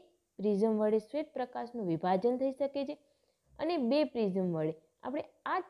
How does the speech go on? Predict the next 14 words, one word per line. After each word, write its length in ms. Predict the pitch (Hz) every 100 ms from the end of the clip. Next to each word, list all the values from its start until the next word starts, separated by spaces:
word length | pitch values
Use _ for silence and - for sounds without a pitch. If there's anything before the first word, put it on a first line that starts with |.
| -
શ્વેત 260 | 262 262
પ્રકાશનું 540 | 240 233 233 233 254 240
જે 100 | 233
વિભાજન 520 | 190 185 220 233 262
થયેલું 360 | 220 190 208
છે 80 | 208
એનું 280 | 247 226 247
આપણે 240 | 180 196
પુનઃસંયોજન 840 | 202 196 175 180 180 170 170 233 320
કરી 340 | - 254 220
શકીએ 380 | 196 165 - 156
છીએ. 160 | - - _ _ _ _ _ _ _ - _ _ _ _ _ _ _ _ _ _ -
હવે 140 | 349
આપણે 400 | 370 359 359 359